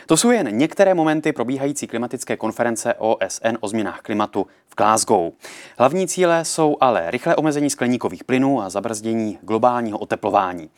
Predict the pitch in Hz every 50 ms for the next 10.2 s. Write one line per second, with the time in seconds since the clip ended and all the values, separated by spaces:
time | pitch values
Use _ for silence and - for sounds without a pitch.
0 | - - - - - _ - 233 - - 240 196 - - 165 170 165 160 - -
1 | 92 - 117 - - - 127 123 120 120 117 113 - - - 104 107 120 131 -
2 | 135 113 101 117 117 120 123 123 120 127 127 127 113 113 - - - - 160 147
3 | 135 - - _ _ - 131 123 - - 147 143 143 - - 131 127 120 - 113
4 | - 131 117 - - 120 110 104 - - 113 - 110 - - - - - 117 110
5 | 107 107 110 98 101 101 127 - - - 147 127 - - - - - - - _
6 | _ - 123 123 - 117 107 110 113 107 104 95 - - 107 95 101 98 92 78
7 | 92 98 - - 156 147 - - 127 120 117 117 113 - - 113 110 110 - -
8 | - - - - - - - - - 131 - - 160 165 175 - - 120 113 123
9 | - 127 117 107 95 110 - - - - 104 98 98 - - 127 113 127 127 -
10 | 175 202 - -